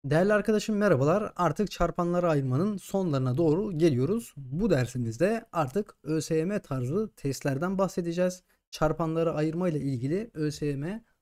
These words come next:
hangi tarzda sorular sorabiliyor? Onlardan biraz bahsedelim ve örneklerimizin çözümlerine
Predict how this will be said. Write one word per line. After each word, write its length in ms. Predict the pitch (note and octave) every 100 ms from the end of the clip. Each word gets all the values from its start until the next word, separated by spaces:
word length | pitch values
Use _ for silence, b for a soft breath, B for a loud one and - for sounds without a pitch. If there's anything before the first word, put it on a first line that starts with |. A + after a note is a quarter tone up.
| _
hangi 420 | F#3 G#3+ F3+ B2 - -
tarzda 440 | C3+ B2 A#2+ B2+ C#3
sorular 380 | - B2 A#2
sorabiliyor? 680 | A#2 - B2+ A2+ A#2+ F#3 B3 b b -
Onlardan 540 | A3 C3 B2 F3 B3 -
biraz 320 | G3+ D3+ G#3 -
bahsedelim 600 | F#3+ B2+ F3 B2 G#3 A#3
ve 80 | F#3+
örneklerimizin 720 | - F#3 D3 B2+ C3+ B2 C3
çözümlerine 720 | B2 G3 C#3 A#2 A#2+ F#3 A#3